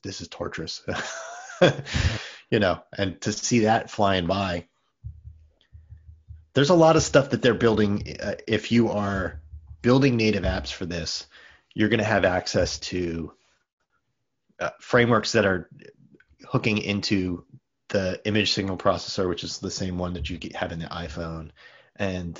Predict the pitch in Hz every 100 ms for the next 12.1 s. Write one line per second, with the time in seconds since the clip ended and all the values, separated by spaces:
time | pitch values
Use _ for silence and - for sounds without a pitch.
0 | - 92 90 90 113 107 90 87 82 85
1 | 82 85 _ - 95 87 85 - 98 92
2 | - - - - 90 - 85 - 87 -
3 | 82 98 95 92 82 85 92 87 - -
4 | 85 82 76 - - - - - - 98
5 | 107 104 104 90 104 95 95 87 85 85
6 | 82 82 95 - 87 - - 98 78 95
7 | 98 101 87 85 80 - 107 85 87 85
8 | - - 117 101 90 90 92 87 80 -
9 | 78 78 - - - - - - - 85
10 | - - - _ _ _ _ _ _ _
11 | 107 180 156 - - 85 175 - 147 -